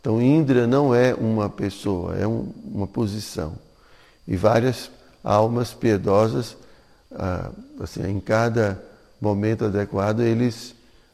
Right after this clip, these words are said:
ah, eles vão assumindo essas posições, né? Então, a gente vê aqui que o período do, de cada mano, né, tem uma encarnação de Deus, né, um avatar específico, e,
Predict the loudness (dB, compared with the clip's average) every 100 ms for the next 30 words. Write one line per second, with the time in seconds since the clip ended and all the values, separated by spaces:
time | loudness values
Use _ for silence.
0 | _ -8 -6 -6 -10 -12 -18 _ _ _
1 | _ _ _ _ _ -2 0 0 -2 -2
2 | 0 0 -2 -4 -2 -2 0 0 -2 -4
3 | -6 -10 -8 -8 -8 -8 -8 -8 -14 -18
4 | -16 -10 -10 -10 -16 -20 -20 -14 -2 0
5 | 0 -2 0 0 0 0 0 -6 -20 -20
6 | _ -2 -2 -2 -6 2 2 4 0 0
7 | -2 -2 -4 -8 -16 -18 -16 -12 0 2
8 | 4 2 2 2 2 2 -2 -10 -20 _
9 | _ _ _ -6 -4 2 2 4 2 2
10 | 2 2 -2 -2 0 0 -2 0 2 2
11 | 0 -8 -12 -4 -2 -2 -2 -2 0 0
12 | 0 -2 -8 -8 2 4 4 0 -4 -4
13 | -4 -10 -20 -20 -20 -20 -20 -20 -14 -2
14 | 4 6 6 4 4 4 0